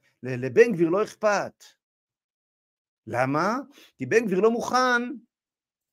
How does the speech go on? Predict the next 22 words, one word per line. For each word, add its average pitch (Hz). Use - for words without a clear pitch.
שניתן 226
מיד 240
את 247
כולם 247
עוד 254
פעם, 196
ושנמשיך 220
בדרך 190
שלכם, 123
כדי 160
שיהיה 196
לנו 247
עוד 277
יותר, 190
כדי 175
ששוב 151
תוכל 214
להאשים. 139
יש 120
גבול, 143
יש 135
גבול, 143